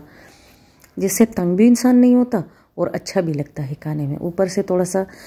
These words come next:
फिर से अदरक डाल दिया और ये ले भाई आपके सामने झटपट अचारी चिकन।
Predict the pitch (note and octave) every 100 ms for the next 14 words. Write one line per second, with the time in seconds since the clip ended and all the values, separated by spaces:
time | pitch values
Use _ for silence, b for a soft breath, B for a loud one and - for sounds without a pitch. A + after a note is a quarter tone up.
0 | B B _ _ F3+ F3 E3 G3+ G3 F#3
1 | F#3 F#3 F#3 F#3 F#3+ - E3 D#3+ D#3+ F3+
2 | F3 E3+ E3 - D#3+ D#3 E3 - D#3 E3
3 | F3 D3+ - F#3 F#3 - F#3 F#3 _ -
4 | - D3+ D3 E3+ E3+ - -